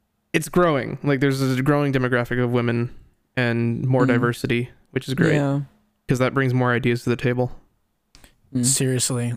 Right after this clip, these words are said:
Speaker 3: I, it's good now that a lot of, like, especially, like, for different careers that are typically very gendered, a lot of that's kinda going away. Um, actually, interesting enough, communications,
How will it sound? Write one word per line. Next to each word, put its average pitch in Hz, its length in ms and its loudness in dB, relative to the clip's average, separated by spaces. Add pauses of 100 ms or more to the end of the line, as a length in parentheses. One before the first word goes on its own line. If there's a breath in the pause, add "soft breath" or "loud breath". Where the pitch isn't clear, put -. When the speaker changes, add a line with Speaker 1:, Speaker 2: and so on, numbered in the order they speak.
(140)
Speaker 3:
I, 147 240 0 (100)
it's 165 220 0
good 180 240 2
now 147 180 2
that 143 100 0
a 139 60 2
lot 123 220 0
of, 123 100 -2
like, 123 300 -2 (140)
especially, 135 420 -2
like, 120 240 -2
for - 200 -4
different 123 300 -2
careers 117 380 0
that 123 240 -2
are 123 120 0
typically 123 420 -2
very 117 220 0
gendered, 117 420 -2 (120)
a - 60 -4
lot 120 200 0
of 117 60 -2
that's 117 240 -2
kinda 117 280 -2
going 123 280 0
away. 127 360 -2 (680 soft breath)
Um, 113 460 0 (420 loud breath)
actually, 151 380 0
interesting 143 440 0
enough, 127 260 -2
communications, 135 920 -2